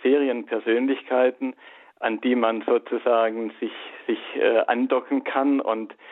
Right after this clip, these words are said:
äh, die einem, äh, die einen, äh, selber auch für die eigene Lebenssituation, äh, zum Nachdenken anregen. Und es ist einfach auch sehr gut gemachte,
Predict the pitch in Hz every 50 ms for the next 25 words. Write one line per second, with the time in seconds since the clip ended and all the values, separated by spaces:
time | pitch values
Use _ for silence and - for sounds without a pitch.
0 | - - - - - _ - 117 113 113 107 - - 120 117 - - 107 107 110
1 | 110 110 113 110 113 110 110 - - - - - - - _ _ - - 123 120
2 | - 117 - - 113 113 113 110 110 110 110 92 104 110 104 - - 117 110 120
3 | 120 127 104 117 117 107 - 117 113 113 87 92 104 113 120 123 117 110 110 113
4 | 117 - 113 - - 120 117 113 113 110 107 - - 113 107 107 107 110 107 107
5 | 104 98 104 110 101 - - 110 107 104 104 117 117 - - - 123 123 123 -
6 | - 123 123 120 - - 123 123 127 123 131 131 143 151 151 147 135 127 127 123
7 | - 147 127 - - 135 139 - 143 123 - 117 - - - 123 127 127 - -
8 | 131 131 - - 117 113 113 113 113 - - - 123 117